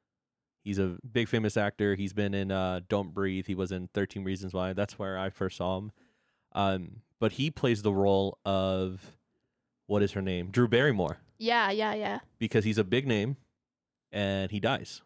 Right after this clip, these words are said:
Speaker 1: within the first, like, ten minutes of the movie, fifteen minutes of the movie. Uh, but he's the catalyst to everything, right? Like, he's the one that reaches out to Sam, brings her over, back to Woodsbury, uh, Woodsboro,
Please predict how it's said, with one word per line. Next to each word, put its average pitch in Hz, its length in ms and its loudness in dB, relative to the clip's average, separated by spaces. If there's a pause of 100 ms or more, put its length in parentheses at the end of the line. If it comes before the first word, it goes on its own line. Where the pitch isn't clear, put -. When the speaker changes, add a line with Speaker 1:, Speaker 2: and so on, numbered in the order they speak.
(120)
Speaker 1:
within 95 400 -2
the 95 80 -6
first, 98 320 -2
like, 90 300 -6 (360)
ten 104 160 -6
minutes 101 220 -4
of 101 100 -4
the - 80 -6
movie, 101 120 -4
fifteen 110 300 -8
minutes 95 220 -6
of 92 100 -6
the 104 80 -6
movie. 90 220 -6 (640)
Uh, 98 180 4
but 98 160 0
he's 107 200 -4
the 101 140 0
catalyst 101 500 -2
to 101 80 0
everything, 87 340 -4
right? 85 200 -6
Like, 80 200 -8
he's 101 160 -4
the 98 80 -6
one 92 160 -2
that 82 160 -4 (200)
reaches - 300 -6
out - 140 -8
to - 80 -16
Sam, 127 380 0
brings 98 240 -4
her 90 140 -2
over, 107 540 2 (500)
back 95 180 -4
to 92 100 -6
Woodsbury, 104 560 0 (600)
uh, 90 60 -10
Woodsboro, 101 500 2